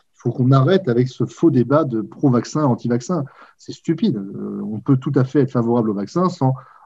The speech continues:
euh, avoir envie, euh, dans le cadre d'une autorisation de mise sur le marché conditionnelle, de se voir injecter un produit. On peut avoir simplement envie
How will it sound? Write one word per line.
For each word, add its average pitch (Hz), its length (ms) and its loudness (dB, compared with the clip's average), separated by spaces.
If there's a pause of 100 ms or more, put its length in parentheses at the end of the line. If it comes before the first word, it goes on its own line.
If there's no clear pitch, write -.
euh, 95 280 -8
avoir 113 260 0
envie, 135 460 2
euh, 101 340 -6
dans 117 320 -2
le 110 140 0
cadre 120 360 0
d'une 107 300 -8 (260)
autorisation 139 760 2
de 117 120 2
mise 135 260 0
sur 131 100 -6
le 117 40 -6
marché 113 300 -6
conditionnelle, 117 680 -6 (340)
de 120 60 0
se - 120 -2
voir 127 260 4
injecter 120 300 -2
un 123 80 2
produit. 165 460 0
On 110 60 -10
peut 123 180 2
avoir 127 300 4
simplement 127 480 2
envie 123 280 -4